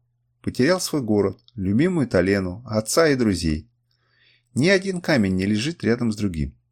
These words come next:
Эта загадка жестоких царствующих жрецов останется тайной, а я умру, рано или поздно под кнутом надсмотрщика, или от голода, а может, задохнусь в воде. Эта преисподняя, шахты Тарны,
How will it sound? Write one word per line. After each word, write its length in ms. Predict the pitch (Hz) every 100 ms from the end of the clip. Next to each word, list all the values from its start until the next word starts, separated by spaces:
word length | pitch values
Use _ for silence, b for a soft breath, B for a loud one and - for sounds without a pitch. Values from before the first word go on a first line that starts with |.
| _ _ _ _ _ _ _ -
Эта 260 | 175 165
загадка 500 | 117 131 170 185 -
жестоких 600 | 98 123 - 185 180 131
царствующих 640 | - - 139 - 127 - 120
жрецов 480 | 123 139 - 92 98
останется 560 | 92 - 175 151 -
тайной, 500 | 147 139 85 67 76 _ _ _ -
а 120 | 113
я 160 | 156
умру, 420 | 165 143 82 76 - _ _ _ -
рано 360 | 110 160 165
или 120 | 127
поздно 400 | 113 - 160 143
под 180 | 120 -
кнутом 400 | - 107 135 160
надсмотрщика, 840 | 139 135 120 95 92 85 - - - _ _ _ _ -
или 160 | 202
от 140 | 165 80
голода, 500 | 87 82 76 82 - _ _ _
а 140 | 113
может, 300 | 185 190 127
задохнусь 580 | 98 92 202 - 160 -
в 80 | 80
воде. 380 | 104 85 73 - _ _ _ _ _ _ _ _ _ _ _
Эта 260 | - 190 165
преисподняя, 800 | - 143 - 147 104 85 73 73
шахты 380 | - 101 - -
Тарны, 400 | - 87 71